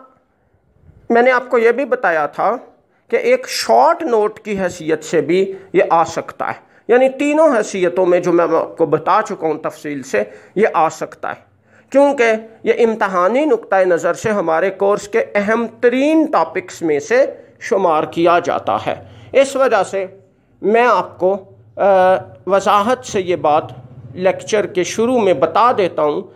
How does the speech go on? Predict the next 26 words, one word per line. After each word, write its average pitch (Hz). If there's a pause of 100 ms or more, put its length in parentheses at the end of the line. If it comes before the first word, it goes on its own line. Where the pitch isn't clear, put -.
(1080)
कि 220
ये 208
किन 247
किन 214
हवालों 170
से, 165
किन 202
किन, 170 (260)
अ, 175
तरीक़ों 196
से 196
आ 156
सकता 190
है, 165 (380)
ताकि 208
आप 196 (260)
मैक्सिमम, 233
अ, 170 (440)
जो 170
है, 160 (2250)
तरीक़ों 196
से 190
और 185 (320)
हवालों 160
से 165
आप 208